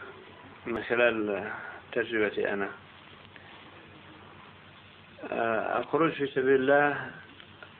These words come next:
هو يكون بحسب حال الإنسان. إن كان هذا الإنسان عالمًا فهو يخرج يعلم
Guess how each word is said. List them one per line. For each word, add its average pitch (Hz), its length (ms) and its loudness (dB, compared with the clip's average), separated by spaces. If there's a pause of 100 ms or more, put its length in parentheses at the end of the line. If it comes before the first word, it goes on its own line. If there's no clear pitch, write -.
(800)
هو 131 720 4 (840)
يكون 135 800 4 (1700)
بحسب 139 440 0
حال 127 320 4
الإنسان. 107 400 -2
إن 107 180 -4
كان 147 280 4
هذا 139 240 4
الإنسان 127 440 4
عالمًا 127 600 6 (1120)
فهو 143 180 10
يخرج 165 420 6
يعلم 127 460 6